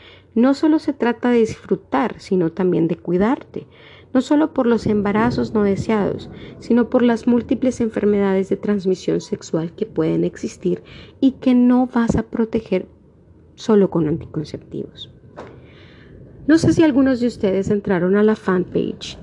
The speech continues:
y se dieron cuenta de que había una entrevista. La mayoría de compañeros generacionales,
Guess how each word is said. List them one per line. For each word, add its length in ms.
y 140
se 140
dieron 300
cuenta 320
de 140
que 140
había 240
una 180
entrevista. 680
La 100
mayoría 540
de 360
compañeros 680
generacionales, 960